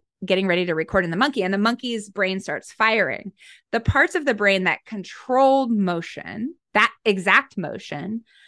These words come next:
would fire when an, they, it watched someone else make that motion. So we use this a lot in language when we're listening to speech sounds. The parts of our brain that would control our articulators, our tongue and mouth,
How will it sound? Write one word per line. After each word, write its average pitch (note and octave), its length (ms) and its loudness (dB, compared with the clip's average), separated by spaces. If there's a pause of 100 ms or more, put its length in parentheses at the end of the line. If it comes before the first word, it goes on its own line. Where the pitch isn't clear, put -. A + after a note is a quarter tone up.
(340)
would G3+ 240 0
fire G#3+ 480 2
when F#3 140 -4
an, F3+ 220 -6
they, F3 220 2
it F#3 80 0
watched F3 440 -2
someone D#3 340 -6
else - 240 -12
make - 220 -14
that - 180 -8
motion. - 540 -12
So A3 260 2
we A3+ 160 2
use C4+ 320 4
this A#3+ 160 -6
a G#3 80 2
lot G3 320 0
in F3+ 100 -4
language F#3 600 -2
when F3+ 120 0
we're F3+ 140 0
listening G#3 600 -4
to F#3+ 100 -12
speech - 440 -12
sounds. C#4+ 540 -4 (460)
The G#3 100 -2
parts A3 360 0
of A3+ 100 -2
our G#3 140 4
brain F#3+ 320 0
that F#3 160 0
would F3 160 -4
control F#3+ 460 -4
our C#3 280 2
articulators, A#3+ 800 -6
our D#3 140 -8
tongue F#3+ 380 -2
and E3 220 -4
mouth, E3 360 2